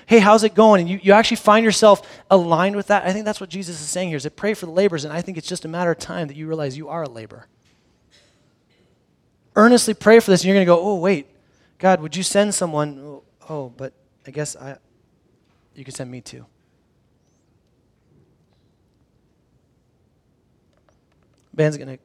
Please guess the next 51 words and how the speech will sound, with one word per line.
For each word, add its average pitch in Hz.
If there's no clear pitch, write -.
come 165
up, 156
and 147
we're 143
gonna, 131
we're 160
gonna 135
worship 147
a 151
little 147
bit 139
more 139
and 127
sing 147
some 135
songs. 143
But 139
before 165
they 160
do, 156
before 143
we 156
get 147
into 151
this, 143
I 151
just, 170
I, 143
I 151
wanna 180
push -
a 160
little 156
bit 151
harder 139
on 135
this, 131
because 143
what 156
Jesus 185
is 165
about 170
to 175
get 156
into 139
is, 139
<laughs> -
is 156
really 165
interesting, 143
'cause 135